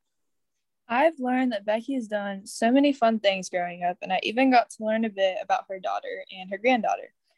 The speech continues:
I actually do have regular engagement with my grandma because we spend a lot of time together, as you know. And it's a lot different talking to someone much older than me,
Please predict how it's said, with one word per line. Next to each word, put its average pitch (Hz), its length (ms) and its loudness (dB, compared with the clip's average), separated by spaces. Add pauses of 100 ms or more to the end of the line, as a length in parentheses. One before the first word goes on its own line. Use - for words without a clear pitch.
(300)
I 202 60 0
actually 220 420 0
do 226 240 -4
have 262 260 4
regular 208 300 -2
engagement 196 580 -8
with 196 160 -12
my 202 120 -2
grandma 185 600 -4
because 185 680 -4
we 190 200 -4
spend 190 240 -6
a 185 40 -2
lot 185 180 4
of - 120 -6
time 190 180 -2
together, 190 400 -2
as 185 220 -2
you 208 120 -6
know. 180 440 -4 (640)
And 208 540 2 (120)
it's 208 140 -12
a 208 60 -4
lot 208 260 4
different 240 380 -2
talking 254 260 2
to 262 80 4
someone 262 320 0
much 254 240 2
older 254 260 -2
than 254 160 0
me, 262 280 2